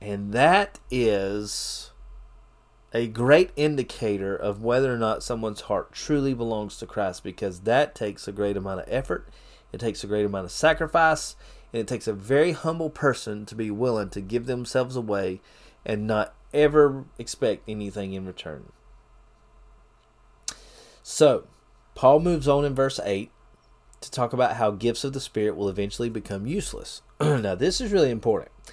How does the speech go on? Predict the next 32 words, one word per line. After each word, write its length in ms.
and 80
it's 120
kind 180
of 180
odd. 460
And 100
I 40
don't 160
know 60
if 100
you've 140
ever 180
thought 380
about 400
that, 360
but 320
some 320
of 60
the 100
things 360
that 140
people 360
elevate 420
significantly 840
will 220
be 120
done 280
away 300
with 280
in 140
future 340
times. 600